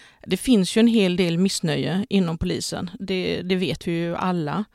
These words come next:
Men det finns ju också väldigt många medarbetare som faktiskt trivs med sitt arbete.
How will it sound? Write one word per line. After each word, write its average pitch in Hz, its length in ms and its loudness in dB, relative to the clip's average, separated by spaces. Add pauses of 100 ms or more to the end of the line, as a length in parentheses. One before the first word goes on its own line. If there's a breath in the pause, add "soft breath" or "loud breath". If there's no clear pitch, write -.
(380 loud breath)
Men 214 160 8
det 214 60 8
finns 170 300 0
ju 269 40 4
också 240 200 0
väldigt 190 240 0
många 175 220 0
medarbetare 160 600 -6
som - 120 -14
faktiskt - 280 -12
trivs - 300 -6
med 226 140 0
sitt 330 160 -6
arbete. 226 500 -6